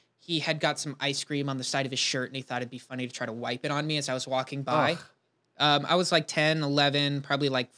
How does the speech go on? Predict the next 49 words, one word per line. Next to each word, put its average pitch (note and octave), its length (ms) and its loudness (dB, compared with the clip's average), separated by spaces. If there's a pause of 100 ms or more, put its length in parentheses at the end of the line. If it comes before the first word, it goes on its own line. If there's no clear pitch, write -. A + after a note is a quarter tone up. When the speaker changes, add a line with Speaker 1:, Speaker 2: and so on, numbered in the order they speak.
(220)
Speaker 1:
four C#3 260 2
foot C3+ 300 -2
six. - 480 -2 (580)
Uh, D3 200 2
and D#3+ 140 0
so F3+ 140 4
I E3 80 6
walk E3+ 320 4
by, F3 360 6
and D3+ 160 2
he G3 340 0
had, D#3+ 360 4
uh, C#3 200 4
preemptively D#3+ 600 0
thought, D3+ 400 2 (220)
"Oh, F#3 180 4
I D#3+ 80 8
don't E3 180 2
want D#3+ 140 2
him D3+ 100 -2
to C3+ 100 -10
try D3+ 180 0
to, D3 80 2
like, C#3 180 2
get D3 160 0
out D3 160 4
of C3+ 80 -4
the B2 60 -2
way. C3+ 340 4
I C3 60 2
wanna C3 240 0
actually C3+ 340 -2
be B2+ 140 -2
able B2 100 -2
to B2+ 60 -4
get B2 180 -2
it C#3+ 80 -2
on D3+ 160 2
him." F#3 80 -4
So C#3+ 220 0
he D#3 400 -4 (100)
stepped - 420 0
on D3 120 2
my C3 100 0
foot D3+ 460 0
before D#3 260 -2
he C#3+ 140 -4
did C3+ 240 -2
it. G3 160 0